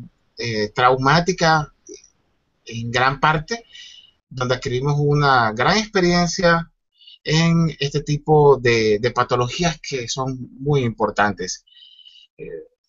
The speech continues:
la utilización también, vale la pena mencionar, de este tipo de medios virtuales es fundamental. Yo,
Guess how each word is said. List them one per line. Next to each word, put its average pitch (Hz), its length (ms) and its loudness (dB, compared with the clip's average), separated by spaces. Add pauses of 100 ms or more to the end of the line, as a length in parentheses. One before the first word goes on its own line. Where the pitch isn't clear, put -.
(120)
la 135 120 4
utilización 139 640 2
también, 147 640 0
vale 127 220 0
la 135 140 0
pena 143 200 2
mencionar, 127 560 0
de 120 180 0
este 127 280 -4 (100)
tipo 143 460 -2
de 113 180 0
medios 135 480 0
virtuales 131 680 0 (220)
es 170 120 -10
fundamental. 123 720 -2 (340)
Yo, 139 160 -2